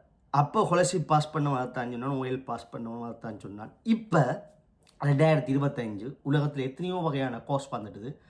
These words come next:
ஆ? இன்டர்நெட் யுகம் போய் ஏ ஐ யுகமும் வந்துட்டுது. ஆ?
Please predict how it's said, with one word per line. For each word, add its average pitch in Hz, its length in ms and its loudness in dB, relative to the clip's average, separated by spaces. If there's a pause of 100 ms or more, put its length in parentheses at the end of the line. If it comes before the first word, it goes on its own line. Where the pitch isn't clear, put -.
(260)
ஆ? 143 240 0 (260)
இன்டர்நெட் 175 440 6
யுகம் 156 300 6
போய் 170 240 2
ஏ 180 240 8
ஐ 180 220 6
யுகமும் 135 400 4
வந்துட்டுது. 120 560 -6 (400)
ஆ? 143 220 -2